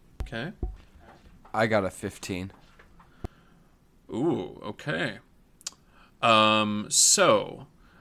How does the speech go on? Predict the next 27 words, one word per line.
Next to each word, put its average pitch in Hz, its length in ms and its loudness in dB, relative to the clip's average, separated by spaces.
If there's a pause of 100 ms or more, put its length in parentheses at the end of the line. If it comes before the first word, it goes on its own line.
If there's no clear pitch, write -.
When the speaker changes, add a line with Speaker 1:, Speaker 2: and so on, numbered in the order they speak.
(140)
Speaker 1:
uh, 101 580 -2 (580)
Cervantes 117 920 2
absorbs 104 580 -2
the 107 100 -2
blow, 101 560 0 (580)
and 104 280 -4
in 104 140 -2
response 113 760 -2
throws 107 440 0
out 101 480 0
two, 120 800 -4 (420)
like, 98 300 -4
sweeping 151 800 2
hits. - 640 -2 (340)
Uh, 98 340 -2
only 165 280 2
one 147 220 2
of 131 80 0
them 120 160 0
connects, 107 680 -2
but 107 140 -4
it 98 100 -8
connects 113 320 -2
squarely 127 880 0
onto 104 340 -4
the 101 140 -6
jaw 98 760 -4